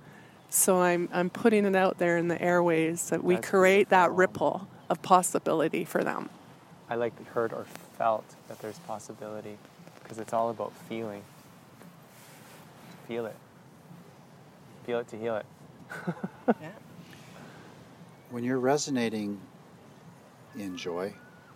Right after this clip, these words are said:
Speaker 2: Mm.
Speaker 3: as a state of being, you're actually in your higher heart.
Speaker 2: Mm.
Speaker 3: It's kinda like the beginning of being there,
Speaker 2: Mm-hmm.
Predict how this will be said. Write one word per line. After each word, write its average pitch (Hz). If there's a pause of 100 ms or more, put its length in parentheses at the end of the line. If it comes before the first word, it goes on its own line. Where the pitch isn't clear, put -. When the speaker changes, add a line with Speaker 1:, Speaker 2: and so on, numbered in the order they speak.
Speaker 2:
Mm. 107 (180)
Speaker 3:
as 95
a -
state 95
of 90
being, 92
you're 90
actually 95
in 87
your 85
higher 82
heart. 82 (320)
Speaker 2:
Mm. 104 (260)
Speaker 3:
It's -
kinda 92
like 87
the 85
beginning 87
of 80
being 90
there, 113 (320)
Speaker 2:
Mm-hmm. 113